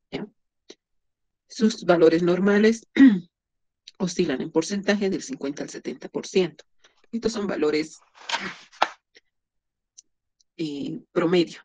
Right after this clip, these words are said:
Ya, ya hemos dicho que hay un ente regulador en cada departamento o país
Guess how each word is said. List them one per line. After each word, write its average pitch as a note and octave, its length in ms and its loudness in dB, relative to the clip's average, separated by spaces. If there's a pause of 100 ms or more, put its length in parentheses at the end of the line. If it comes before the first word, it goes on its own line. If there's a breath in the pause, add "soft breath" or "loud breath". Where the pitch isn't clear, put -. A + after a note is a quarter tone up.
(680)
Ya, B2+ 240 -12
ya C3+ 120 -8
hemos B2+ 160 -8
dicho E3 340 -2
que F3 340 -4 (520)
hay C3+ 200 -10
un C3 140 -6
ente F3 240 0
regulador F3+ 560 2
en - 160 -12
cada C#3+ 380 -6
departamento D3 880 -8 (920)
o D#3+ 200 -8
país - 480 -10